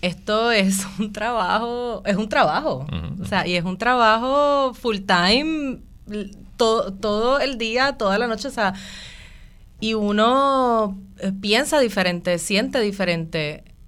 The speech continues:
Speaker 1: Eh, yo no me podría imaginar tener que volver a una oficina, o sea, y t-, yo estoy lactando a la bebé, así
Speaker 2: Ujú.
Speaker 1: que también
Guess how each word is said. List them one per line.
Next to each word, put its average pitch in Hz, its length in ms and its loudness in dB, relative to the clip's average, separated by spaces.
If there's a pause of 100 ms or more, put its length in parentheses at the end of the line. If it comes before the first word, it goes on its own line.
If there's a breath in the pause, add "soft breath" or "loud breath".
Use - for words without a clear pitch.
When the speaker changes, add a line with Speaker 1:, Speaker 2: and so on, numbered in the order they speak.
Speaker 1:
Eh, 170 720 -4
yo 165 200 -6
no 180 100 -4
me 226 100 -4
podría 214 280 -2
imaginar 190 880 0
tener 160 520 -4
que 185 240 -4
volver 160 380 -4
a 147 60 -8
una 170 80 -6
oficina, 151 580 -8 (280)
o - 40 -20
sea, 143 340 -8 (300)
y 170 140 -10
t-, - 220 -18
yo 160 280 -8 (240)
estoy 160 260 -10
lactando 147 640 -6
a 143 60 -6
la 139 80 -4
bebé, 151 260 0
así 196 220 -4
Speaker 2:
Ujú. - 80 -8
Speaker 1:
que 160 80 -6
también 151 320 -8